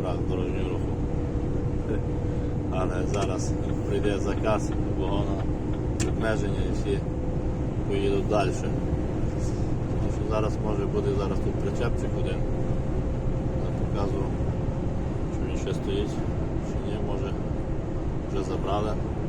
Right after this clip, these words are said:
Подивимося, чи ще збирають гроші. Копілочка бюджетна, чи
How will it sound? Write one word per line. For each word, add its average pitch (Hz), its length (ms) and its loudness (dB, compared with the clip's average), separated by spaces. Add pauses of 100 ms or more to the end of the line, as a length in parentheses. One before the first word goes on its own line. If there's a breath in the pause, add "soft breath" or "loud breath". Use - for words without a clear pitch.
(3250)
Подивимося, - 560 0 (100)
чи - 80 0 (2250)
ще - 180 0
збирають - 460 0 (100)
гроші. - 320 0 (160)
Копілочка 104 640 2 (1500)
бюджетна, - 580 0 (1300)
чи - 80 -2